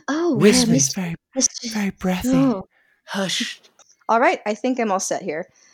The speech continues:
Speaker 1: All right, are you ready?
Speaker 2: Absolutely, hit me.
Speaker 1: I stayed true to my dreams, and eventually they came true. <laughs>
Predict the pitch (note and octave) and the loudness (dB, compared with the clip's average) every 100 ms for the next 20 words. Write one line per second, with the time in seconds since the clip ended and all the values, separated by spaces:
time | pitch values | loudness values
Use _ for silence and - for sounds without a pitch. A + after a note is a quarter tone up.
0 | _ _ _ _ G#3 F#3 F#3+ G3+ G3+ A3+ | _ _ _ _ -10 -4 -2 0 4 4
1 | F4+ F4+ _ _ _ _ _ _ - D3 | 2 -4 _ _ _ _ _ _ -4 -2
2 | D#3 F3 E3+ C#3+ C3 D3 A2+ F#2+ _ - | 2 4 4 4 0 -2 -4 -10 _ -20
3 | _ _ _ _ _ _ - - G4+ G#4 | _ _ _ _ _ _ -2 2 4 4
4 | - F4+ D#4 C#4+ C#4+ C#4+ C#4 A3+ - - | 6 6 6 4 4 4 6 4 -2 0
5 | D#4 E4+ - B3+ - C#4+ B3+ D#4+ G3 - | 2 4 2 2 4 4 4 4 4 0